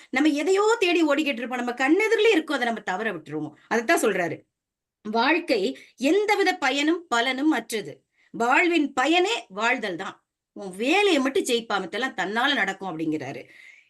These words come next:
எவன் ஒருவன் பயனை பலனை எதிர்பார்க்காமல் வாழ்கிறானோ அவனே உண்மையாக வாழக்கூடியவன் அப்படிங்கிறாரு.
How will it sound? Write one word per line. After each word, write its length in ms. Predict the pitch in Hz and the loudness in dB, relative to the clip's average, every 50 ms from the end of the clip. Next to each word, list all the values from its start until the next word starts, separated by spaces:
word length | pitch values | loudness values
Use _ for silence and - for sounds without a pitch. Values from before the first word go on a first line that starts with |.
| _ _ - | _ _ -6
எவன் 420 | 185 254 247 269 285 381 403 381 | -2 0 2 2 4 4 6 6
ஒருவன் 360 | 349 311 311 294 269 247 175 165 - - - 185 165 | 6 6 4 4 2 0 -2 -2 -6 -10 -16 -8 -4
பயனை 460 | 208 214 226 240 247 240 220 240 320 - - _ _ _ _ - | -2 0 0 0 0 0 0 -2 -2 -4 -6 _ _ _ _ -2
பலனை 420 | 233 226 233 233 240 226 208 233 320 359 - - 175 180 | 2 2 2 2 2 0 0 -2 -4 -4 -6 -16 -10 -8
எதிர்பார்க்காமல் 960 | 185 180 226 233 - - 233 233 247 294 311 - 311 320 349 381 349 311 | -6 -4 -4 -6 -2 -2 0 0 0 0 0 0 0 0 2 2 0 0
வாழ்கிறானோ 600 | 220 202 214 240 233 262 226 214 220 247 277 247 180 214 277 _ _ _ _ - | 0 0 -2 -2 -2 -2 -4 -2 -2 -4 -4 -4 -6 -8 -12 _ _ _ _ -10
அவனே 440 | 147 156 180 185 220 240 240 262 311 381 | -6 -6 -4 0 2 2 2 4 2 2
உண்மையாக 440 | 392 330 269 285 302 285 277 269 285 247 | 2 2 2 2 0 0 0 0 0 -2
வாழக்கூடியவன் 640 | 214 202 208 202 202 196 190 180 180 180 185 175 | -2 -2 -4 -4 -6 -6 -6 -4 -4 -6 -6 -8
அப்படிங்கிறாரு. 420 | 175 - 175 170 175 165 165 156 | -8 -6 -6 -6 -4 -4 -4 -4